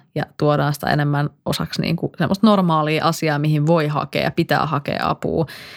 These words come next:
Ja sitten ihan se, että sitä apua on saatavilla. Että jos on se fiilis, että koko ajan vie paikan joltain toiselta – jos hakeutuu vaikka syömishäiriöhoitoon tai vaikka mielenterveydenhoitoon,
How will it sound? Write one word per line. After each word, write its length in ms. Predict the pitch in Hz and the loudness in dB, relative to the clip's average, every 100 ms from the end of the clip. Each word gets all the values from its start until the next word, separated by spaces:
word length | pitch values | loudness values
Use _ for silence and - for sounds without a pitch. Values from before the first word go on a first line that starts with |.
| - - 170 | -20 -4 2
Ja 160 | 170 - | 2 2
sitten 400 | 185 175 175 165 | -2 0 0 0
ihan 200 | 160 156 | 2 2
se, 140 | 202 | 2
että 120 | 196 | 0
sitä 200 | 196 175 | 0 0
apua 260 | 175 175 175 | 0 2 0
on 100 | 170 | 2
saatavilla. 800 | 196 190 147 113 113 101 - - | 2 2 0 -4 -8 -6 -4 -4
Että 180 | - 143 | -2 -2
jos 120 | 165 | 0
on 80 | 180 | 2
se 100 | 170 | 0
fiilis, 540 | - 185 160 151 147 - | 2 2 2 0 -2 -4
että 220 | 156 160 | -4 -2
koko 240 | 156 147 | -2 0
ajan 220 | 156 143 143 | 0 2 2
vie 200 | 160 147 | 2 2
paikan 480 | 151 151 147 131 | 2 0 0 -4
joltain 480 | 139 147 147 110 143 | -4 -4 -2 -2 -2
toiselta – 680 | 139 139 - - - 62 - - _ _ _ - | 0 0 -2 -4 -4 0 -2 -2 _ _ _ -2
jos 160 | 156 | 0
hakeutuu 580 | - 156 143 107 - 135 | 0 -2 -2 -4 -4 -4
vaikka 300 | 131 147 - | -2 -2 -2
syömishäiriöhoitoon 1160 | 143 - 151 - 139 143 147 147 143 143 156 170 | -2 0 0 0 0 2 2 2 0 0 0 2
tai 200 | 233 254 | 2 4
vaikka 260 | 226 208 143 | 2 0 -2
mielenterveydenhoitoon, 1300 | 139 131 135 139 131 139 143 151 139 143 - 147 | 0 0 0 -2 -2 0 0 0 0 0 0 0